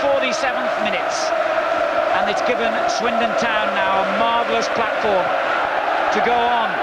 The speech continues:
and clinch, for the first time in their history, a place in the Premier League. Leicester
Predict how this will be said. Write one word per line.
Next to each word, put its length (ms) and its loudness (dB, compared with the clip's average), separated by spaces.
and 160 -2
clinch, 320 -2
for 80 2
the 160 0
first 320 0
time 240 0
in 80 0
their 240 0
history, 320 -2
a 560 -2
place 260 0
in 140 -2
the 80 0
Premier 400 0
League. 280 -2
Leicester 380 0